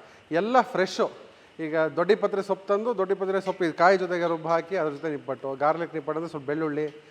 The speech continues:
ಶುಂಠಿ ಎಲ್ಲ ಹಾಕಿರ್ತೀವಿ, ಅದು ತುಂಬ ಚೆನ್ನಾಗಿರುತ್ತೆ, ಗರಿಗರಿಯಾಗಿರುತ್ತೆ. ಆ ಥರ ಎಲ್ಲ ಥರ ನಿಪ್ಪಟ್ಟು ಮಾಡ್ಬೋದು. ನಮ್ಮ ಈವೆಂಟ್ಗಳಲ್ಲೂ ಸುಮಾರು ಕಡೆ ಈಗ ಎಲ್ಲ ಬರೀ ಪ-, ಪಕೋಡ, ಮದ್ದೂರು ವಡೆ, ಇದೇ ಥರ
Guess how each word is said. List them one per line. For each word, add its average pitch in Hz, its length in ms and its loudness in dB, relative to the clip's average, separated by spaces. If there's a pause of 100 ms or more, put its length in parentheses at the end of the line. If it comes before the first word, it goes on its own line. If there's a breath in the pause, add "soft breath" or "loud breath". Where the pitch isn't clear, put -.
(320 loud breath)
ಶುಂಠಿ 160 220 -4
ಎಲ್ಲ 147 140 0
ಹಾಕಿರ್ತೀವಿ, 135 400 -4
ಅದು 147 120 -4
ತುಂಬ 151 260 -4
ಚೆನ್ನಾಗಿರುತ್ತೆ, 127 760 -6
ಗರಿಗರಿಯಾಗಿರುತ್ತೆ. 131 720 -4 (360 loud breath)
ಆ 180 80 2
ಥರ 233 140 0
ಎಲ್ಲ 208 420 4
ಥರ 214 180 2
ನಿಪ್ಪಟ್ಟು 196 360 0
ಮಾಡ್ಬೋದು. 165 580 -2
ನಮ್ಮ 180 200 -4 (540 loud breath)
ಈವೆಂಟ್ಗಳಲ್ಲೂ 208 600 4
ಸುಮಾರು 190 380 2
ಕಡೆ 190 220 0
ಈಗ 165 100 -2
ಎಲ್ಲ 147 460 0
ಬರೀ 160 500 -2
ಪ-, 131 180 -8
ಪಕೋಡ, 156 400 0 (640 loud breath)
ಮದ್ದೂರು 156 280 2
ವಡೆ, 151 400 0 (200 loud breath)
ಇದೇ 175 200 2
ಥರ 196 140 0